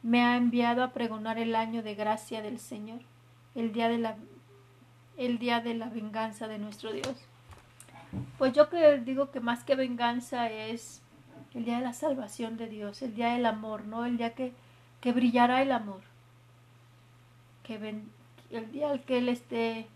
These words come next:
frente a nosotros y nos diga, "¿Quién quiere venir a mí?", ¿no?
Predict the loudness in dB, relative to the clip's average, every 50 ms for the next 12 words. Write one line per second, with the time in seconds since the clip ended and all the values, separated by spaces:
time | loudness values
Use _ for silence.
0 | -20 -20 -20 -20 -20 -10 -6 -4 -4 -4 -4 -6 -6 -6 -8 -8 -6 -6 -6 -6
1 | -6 -8 -10 -8 -8 -10 -10 -10 -12 -8 -6 -4 -4 -4 -6 -4 -6 -6 -6 -4
2 | -4 -4 -4 -4 -4 -6 -8 -8 -10 -12 -12 -12 -12 -14 -14 -16 -16 -18 -18 -20
3 | -20